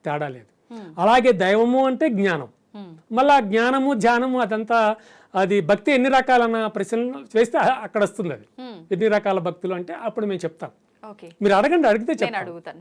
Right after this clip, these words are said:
Speaker 2: చెప్పండి. నిజంగా ఇప్పుడు భక్తి అనగానే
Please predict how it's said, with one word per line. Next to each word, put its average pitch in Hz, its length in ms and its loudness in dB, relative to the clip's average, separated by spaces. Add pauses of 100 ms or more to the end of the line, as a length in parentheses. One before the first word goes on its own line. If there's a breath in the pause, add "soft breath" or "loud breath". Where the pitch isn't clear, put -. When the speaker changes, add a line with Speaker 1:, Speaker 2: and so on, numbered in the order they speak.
Speaker 2:
చెప్పండి. 220 320 -8
నిజంగా 233 580 -8
ఇప్పుడు 240 220 -8
భక్తి 202 460 -8
అనగానే 254 460 -10